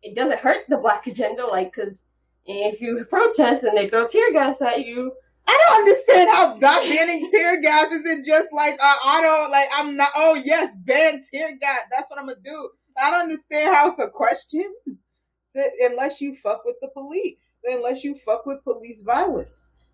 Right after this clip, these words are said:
Speaker 2: What is the use for tear gas besides just literal viol-, it's just violence. Like, gratuitous violence, 'cause they don't, half the time they be hitting the police. Like, that's the, that's the thing. Like, that,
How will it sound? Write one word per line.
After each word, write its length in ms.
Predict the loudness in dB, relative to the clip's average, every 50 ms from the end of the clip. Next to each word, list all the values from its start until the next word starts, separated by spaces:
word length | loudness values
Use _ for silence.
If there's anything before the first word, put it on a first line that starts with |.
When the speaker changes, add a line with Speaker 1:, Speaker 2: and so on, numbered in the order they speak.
| _ _ _
Speaker 2:
What 340 | _ -2 4 6 6 6 6
is 180 | 4 2 2 2
the 100 | -4 -8
use 320 | -4 0 0 0 0 -2 _
for 140 | -14 -14
tear 320 | -14 -14 -14 -12 -12 -12 -8
gas 440 | -6 -4 -4 -4 -6 -8 -12 _ _ _ _ _ _ _ _ _
besides 580 | -2 -2 -2 0 0 2 2 2 0 -2 -4 -10 _ -20
just 360 | -8 0 0 0 0 0 -6
literal 480 | _ 0 2 2 2 2 0 0 0 0
viol-, 300 | 0 0 -2 -2 -4 -4
it's 180 | -4 -6 -6 -4
just 260 | _ 0 0 0 0 -2
violence. 480 | -2 -2 -2 -2 -6 -10 -12 -12 -14 _ _
Like, 280 | -8 -6 -6 -6 -6 -8 _ _ _ _ _ _ _ _ _ _ _ _ _ _ _ _ _ _ _ _ _ _ _ _ _ _ _ _ _ _ _ _ _ _ _ _ _ _ _ _ -10
gratuitous 560 | -6 -4 -4 0 2 2 2 4 4 2 2 4
violence, 340 | 2 2 2 2 0 0
'cause 100 | 0 2
they 120 | 2 4 2
don't, 260 | 2 2 0 0 0
half 300 | 2 4 4 4 2 2
the 80 | 0 0 0
time 120 | 0 -2 0
they 80 | 2
be 120 | 4 6 6
hitting 180 | 6 4 2 -4
the 100 | -4 0 0
police. 500 | 2 2 2 2 2 0 -2 -2 -4 _ _ _ _ _ _ _ _ _ _ _ _ _ _ _
Like, 480 | -2 -2 0 0 -4 -6 -8 -10 -18 _ _ _ _ _ _ _ _ _ _ _ _ _ _ _ _ _ _
that's 140 | -10 -6 -4
the, 140 | -4 -4 -4 -6 -6
that's 180 | -6 -6 -2 -2
the 100 | -4 -4 -2
thing. 360 | -4 -6 -4 -4 -4 -6 -6
Like, 200 | -6 -8 -8 -6
that, 160 | -6 -8 -8